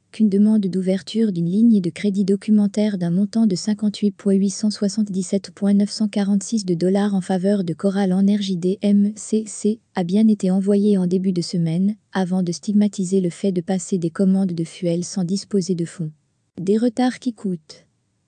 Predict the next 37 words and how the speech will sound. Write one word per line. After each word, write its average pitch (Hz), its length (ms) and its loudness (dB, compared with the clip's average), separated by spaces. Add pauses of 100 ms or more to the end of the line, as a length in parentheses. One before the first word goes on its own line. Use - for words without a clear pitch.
(140)
Il 208 180 0
convient 254 380 0
de 240 80 4
souligner 220 480 4
que 220 120 0
le 185 100 0
pétrolier 208 500 2
Ardmore 185 640 -2 (180)
est 185 180 0
arrivé 233 340 2
au 202 80 4
large 196 380 0
des 175 120 -2
côtes 247 240 -2
libanaises. 170 600 -2 (460)
La 190 140 -2
cargaison 226 540 2
du 208 120 4
navire 202 460 2
a 196 80 2
été 185 200 0
mandatée 202 440 2
par 196 200 0
la 175 100 -2
société 214 480 -2
de 180 80 -2
contrôle 208 500 0
pour 190 160 -8
s'assurer 214 480 -2
de 190 80 0
la 175 140 -2
conformité 208 600 0
de 185 120 -2
son 180 160 -2
cahier 185 320 0
des 175 100 -2
charges, 190 480 -6